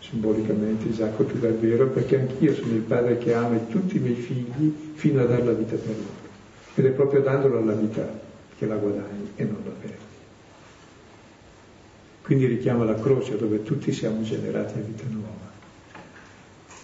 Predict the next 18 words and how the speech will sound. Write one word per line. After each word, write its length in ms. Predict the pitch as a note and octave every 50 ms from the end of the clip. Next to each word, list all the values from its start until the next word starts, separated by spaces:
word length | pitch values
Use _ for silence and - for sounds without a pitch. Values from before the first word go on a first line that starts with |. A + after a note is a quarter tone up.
| - - - - - - - - - - - -
E 160 | - E3 D#3
poi 460 | D#3 - F3 F3 F3+ G3 A3 A#3 A3+ - - - - - - -
in 200 | - D#3 D3+ -
Te 120 | F#3+ F#3
mi 180 | F#3+ F#3+ - -
compiacqui, 1000 | E3+ D#3+ - - D#3+ D3+ C3 B2 - - - - C#3+ C#3 C#3+ - - - - - - - - - - - - - - - - - - - - - - - - -
l'abbiamo 380 | - B2 B2 C3 C3+ B2+ C3 B2+
letto, 400 | B2 B2 A#2+ A#2+ - - - D3+
è 60 | D3+
il 100 | - C#3
cantico 360 | - C#3 C3+ C3+ - - C3+
del 160 | B2+ A#2+ A#2+ A#2
servo 360 | - A#2+ A#2+ A#2+ - E3 D#3
che 120 | - C3+
abbiamo 300 | A#2+ - A#2+ A#2 A#2 A#2
appena 280 | G#2 - - - A2+ A2+
letto 320 | G#2 G#2 G#2 - - -
prima, 580 | - - A2 G#2+ G#2 G#2+ G#2+ A#2+ C#3 - -